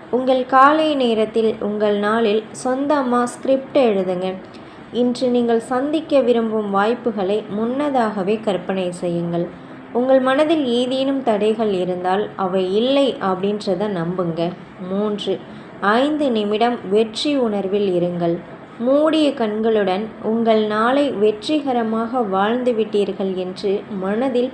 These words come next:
படம் போட்டு பாருங்கள். உங்கள் கனவு வாழ்க்கையை அனுபவிக்கிறீர்கள் என்று உணருங்கள்.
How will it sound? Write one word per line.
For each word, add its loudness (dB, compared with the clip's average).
படம் 0
போட்டு 2
பாருங்கள். -2
உங்கள் 2
கனவு 4
வாழ்க்கையை 4
அனுபவிக்கிறீர்கள் 0
என்று -2
உணருங்கள். -2